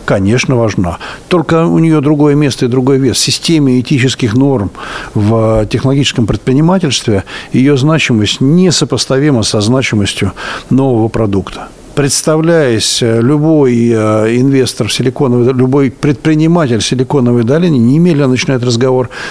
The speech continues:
не про финансовую отчетность прошлого года и не про своё место, не знаю, там, в списке Forbes или,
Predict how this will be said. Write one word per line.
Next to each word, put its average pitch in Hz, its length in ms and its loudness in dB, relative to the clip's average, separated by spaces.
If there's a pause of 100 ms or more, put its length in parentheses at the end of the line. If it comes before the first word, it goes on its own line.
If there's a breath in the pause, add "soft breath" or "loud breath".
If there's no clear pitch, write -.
(120 loud breath)
не 160 220 2
про 135 160 -2
финансовую 131 380 0
отчетность 127 300 -2
прошлого 135 380 0
года 131 460 0 (420 loud breath)
и 139 160 2
не 147 320 2
про 127 180 -4
своё 135 300 0
место, 131 320 0
не 110 100 2
знаю, 113 300 0
там, 98 160 -4
в - 40 -10
списке - 280 -4 (100)
Forbes 120 320 -2
или, 101 160 -4